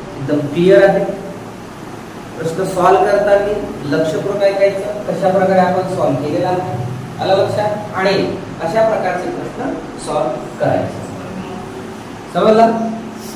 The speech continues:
इथं नापास पास आहे म्हणून बेरीज केलं, इथं जर समजून घ्या नापास नापास असते किंवा पास पास असते तर आपण टक्क्यांची काय केलं असतं, आपण वजाबाकी केली असते आणि त्याचा जो काही फरक आलेला असेल तो त्यांचा समोर घ्यायचा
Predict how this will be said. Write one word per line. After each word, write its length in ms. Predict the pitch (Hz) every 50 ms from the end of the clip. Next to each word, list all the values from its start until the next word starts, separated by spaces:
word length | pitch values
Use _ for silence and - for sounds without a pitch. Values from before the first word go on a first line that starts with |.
| - - - - -
इथं 180 | 185 185 226
नापास 220 | 214 214 214 214 220
पास 520 | 233 - - - 247 240 240 240 240 240
आहे 200 | 240 240 240 240
म्हणून 160 | 247 247 240
बेरीज 340 | 233 233 226 233 247 247 -
केलं, 260 | 240 233 247 247 247
इथं 100 | 240 -
जर 220 | 240 240 240 240 240
समजून 300 | 233 233 240 247 247 240
घ्या 140 | 240 240 233
नापास 320 | 226 220 220 - 247 240
नापास 320 | 247 247 247 247 247 240
असते 280 | 233 233 240 240 240 233
किंवा 180 | 233 226 226 226
पास 380 | - - 233 240 233 240 -
पास 140 | - - -
असते 300 | 233 - - - 214 202
तर 60 | 214
आपण 260 | 208 202 202 226 220
टक्क्यांची 580 | 214 - 220 220 - - 226 220 214 - - -
काय 160 | 208 208 208
केलं 200 | 208 208 208 196
असतं, 200 | 196 190 190 -
आपण 360 | 185 185 185 185 196 - - - - - - - - - 160
वजाबाकी 500 | 165 165 180 185 180 180 165 - - -
केली 400 | - - - - 262 - - - - - -
असते 300 | 160 160 - - 160 160
आणि 220 | 170 - 165 165 160
त्याचा 260 | 170 170 165 175 -
जो 140 | - 170 170
काही 180 | - - 285
फरक 140 | 277 262 240
आलेला 380 | 214 208 196 190 180 170 180 175
असेल 360 | 170 175 180 180 180 165 -
तो 140 | 170 - 170
त्यांचा 180 | 151 147 147
समोर 320 | 139 - 147 151 170 196 202
घ्यायचा 640 | - 220 220 220 226 269 285 285 269 262 - -